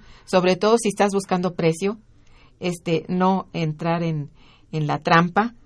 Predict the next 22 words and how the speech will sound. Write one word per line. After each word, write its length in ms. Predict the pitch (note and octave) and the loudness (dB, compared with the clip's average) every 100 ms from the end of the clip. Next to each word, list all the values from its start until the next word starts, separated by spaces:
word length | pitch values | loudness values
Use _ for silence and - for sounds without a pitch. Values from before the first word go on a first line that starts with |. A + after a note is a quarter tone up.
| - - | -20 -2
de 100 | D#3+ | -2
comprar 380 | D#3 D3+ D#3+ F3 | -2 -4 0 0
barato 540 | G3 G3 F3+ F3+ G#3 - - - - - | 4 6 4 2 -4 -6 -20 -20 -20 -10
y 240 | D#3+ D3+ C#3 | -4 -4 -2
luego 260 | C#3+ G3 | -2 0
esto 360 | F3 D#3+ G#3 G3 | -2 0 -2 -2
se 160 | - D#3 | -4 -4
vende, 360 | C#3+ D#3+ G3+ G#3 | -4 -2 -2 -2
pues, 220 | D#3+ D3+ - - - | -4 -6 -6 -20 -10
en 160 | D#3+ D#3 | -2 0
donde 320 | D3+ D3 C#3+ - - - - | 0 0 -4 -10 -20 -20 -6
toda 220 | - F#3+ | 4 6
la 100 | G3 | 6
gente 320 | F#3+ G3 F#3+ G3+ | 2 0 0 0
que 140 | G#3 | 0
va 200 | F#3+ F#3 - - | 0 -2 -6 -14
es 220 | - E3+ E3 - | -4 -2 -2 -6
más 180 | D3+ D#3 | -4 -2
bien 200 | D#3+ E3 | -2 -2
de 100 | E3 | -2
bajos 320 | C#3+ C#3+ E3 | -4 -4 -6
ingresos, 500 | F#3 F3+ E3+ E3 A3+ | -6 -4 -4 -4 -6